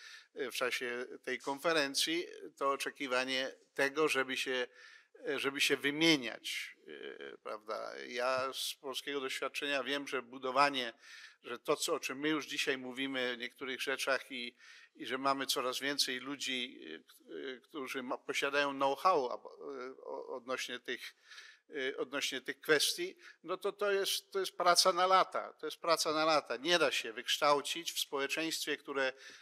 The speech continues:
tą tematyką się nie zajmowało, nie tylko przez dziesięciolecia, ale przez stulecia, prawda? Nie da się wykształcić nagle, e, prawda,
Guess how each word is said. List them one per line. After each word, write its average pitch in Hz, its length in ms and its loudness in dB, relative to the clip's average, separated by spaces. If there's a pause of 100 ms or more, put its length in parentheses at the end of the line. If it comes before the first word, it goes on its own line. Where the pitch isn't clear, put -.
(160)
tą 147 160 2
tematyką 151 640 2
się 131 160 -6
nie 160 200 4
zajmowało, 143 1000 4 (360)
nie 127 120 -10
tylko 156 220 -2
przez 127 200 -6
dziesięciolecia, 143 840 2
ale 117 160 0
przez 131 220 -6
stulecia, 156 680 0 (540)
prawda? 156 340 2
Nie 190 180 2
da 170 100 10
się 147 180 2
wykształcić 139 760 2
nagle, 127 540 2 (480)
e, 123 340 -2
prawda, 120 640 2